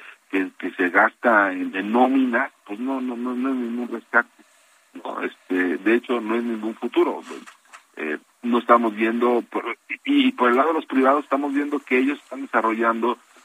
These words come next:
muy rápidamente los yacimientos, mucho más económicamente, y, y, a, y lo que hicieron fue frenarlos, ¿no? Este, dejaron de hacer las rondas petroleras, dejaron de hacer las asociaciones con Pemex, dejaron que se pudrieran los acuerdos o contratos que se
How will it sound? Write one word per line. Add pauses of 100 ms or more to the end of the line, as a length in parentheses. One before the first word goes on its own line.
muy
rápidamente
los
yacimientos, (300)
mucho
más
económicamente,
y,
y,
a,
y
lo
que
hicieron
fue
frenarlos, (320)
¿no?
Este,
dejaron
de
hacer
las
rondas
petroleras, (420)
dejaron
de
hacer
las
asociaciones
con
Pemex, (380)
dejaron
que
se
pudrieran
los
acuerdos
o
contratos
que
se